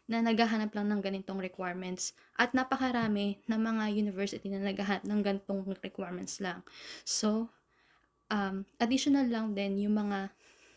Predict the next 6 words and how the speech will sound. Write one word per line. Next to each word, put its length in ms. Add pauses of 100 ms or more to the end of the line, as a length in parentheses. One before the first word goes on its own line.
(160)
nagre-require 720
din 120
sila 200
ng 240
interview, 720 (640)
ganun. 400